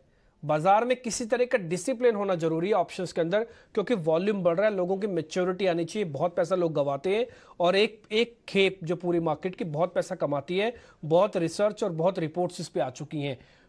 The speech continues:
तो इसलिए एक्सचेंज का ऑब्जेक्टिव यह है कि इसके अंदर डिसिप्लिन लेके आ जाए, लोगों को समझाया जाए कि ये गैम्बलिंग का नहीं बल्कि इन्वेस्टमेंट का एक तरीका है।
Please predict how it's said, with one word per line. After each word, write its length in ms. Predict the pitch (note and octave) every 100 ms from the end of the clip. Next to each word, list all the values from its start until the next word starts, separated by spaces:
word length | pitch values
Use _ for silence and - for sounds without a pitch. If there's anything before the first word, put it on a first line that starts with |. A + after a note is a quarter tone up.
| -
तो 80 |
इसलिए 280 | F3+ G#3 A3+
एक्सचेंज 500 | A3 - G#3 G#3 G3
का 260 | - A3 G#3+ - _
ऑब्जेक्टिव 480 | E3 C#3+ F#3+ F#3+ A#3
यह 140 | G#3 G#3+
है 60 |
कि 100 | G#3+
इसके 220 | G#3+ -
अंदर 140 | G3 F3
डिसिप्लिन 540 | C#3 C#3 F#3 E3+ G3
लेके 260 | G3 F#3 G3+
आ 120 | F#3
जाए, 220 | F3+ G3+ G#3+ - _ -
लोगों 240 | D#3+ E3
को 120 | F3+ G3
समझाया 440 | F3+ D#3 E3+ F3+
जाए 220 | F3+ F#3+
कि 120 | F#3
ये 60 | -
गैम्बलिंग 640 | A#2+ D3 D3+ - F3 F#3
का 120 | F#3 F#3
नहीं 220 | F#3 G#3 - _ -
बल्कि 280 | E3 D#3 E3
इन्वेस्टमेंट 520 | D#3 D3 - F#3+ F#3
का 100 | F#3+
एक 160 | F#3
तरीका 400 | - C#3+ D3 F#3
है। 180 | F#3 G#3